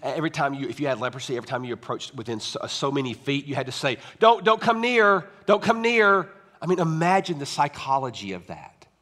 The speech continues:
right? So, so this guy comes to Jesus and he, "You can make me clean." In verse thirteen, he says, it says, "Jesus stretched out his hand." Eh, that, that's a big deal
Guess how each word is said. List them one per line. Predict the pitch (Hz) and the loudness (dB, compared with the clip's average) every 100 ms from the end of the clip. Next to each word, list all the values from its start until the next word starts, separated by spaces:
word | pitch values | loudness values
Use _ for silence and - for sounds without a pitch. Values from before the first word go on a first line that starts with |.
| _ | _
right? | 113 113 123 127 - - - - - | -4 -2 -2 -6 -16 -20 -20 -20 -10
So, | - 165 156 | 2 2 2
so | 151 151 | -4 -2
this | 175 - | -2 0
guy | 165 160 | 2 2
comes | 156 180 165 | 0 -2 -2
to | 139 | -6
Jesus | 123 156 120 123 - | -4 -4 -4 -6 -4
and | 120 | -4
he, | 101 - - | -6 -14 -12
"You | 147 | -4
can | 151 | -2
make | 143 | -2
me | 135 | -4
clean." | - 160 | -4 -2
In | 139 | 0
verse | 143 139 | -2 -2
thirteen, | 147 147 165 165 135 117 - - - - | -6 -6 -4 -2 -2 -6 -14 -18 -20 -6
he | - | -6
says, | 147 147 135 113 | -2 -2 -2 -4
it | |
says, | 117 123 | -6 -8
"Jesus | - 143 131 123 | -6 -6 -4 -6
stretched | - 143 - | -4 -4 0
out | 160 | -2
his | 202 208 | -2 -6
hand." | 135 110 110 131 135 _ _ | -6 -6 -6 -10 -16 _ _
Eh, | 117 | -6
that, | 120 123 120 - _ _ _ _ _ | -4 -4 -8 -18 _ _ _ _ _
that's | - 113 | -16 -14
a | 107 | -12
big | 104 | -12
deal | 98 92 90 | -12 -16 -16